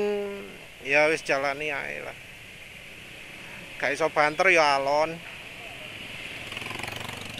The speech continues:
Terus kalau Next ini lumayan sih sebenarnya. Ban ini, ini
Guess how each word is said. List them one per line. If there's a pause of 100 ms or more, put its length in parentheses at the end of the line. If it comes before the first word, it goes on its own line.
(1900)
Terus
kalau
Next
ini
lumayan
sih
sebenarnya. (400)
Ban
ini,
ini